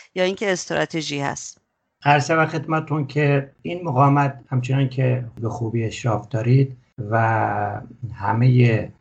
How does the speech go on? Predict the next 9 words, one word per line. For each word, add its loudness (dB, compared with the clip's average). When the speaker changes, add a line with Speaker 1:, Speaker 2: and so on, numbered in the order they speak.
Speaker 2:
مردم 6
ایران 2
شاهد -4
و 0
ناظر 0
هستند، 0
به 2
خصوص، 2
اه، -4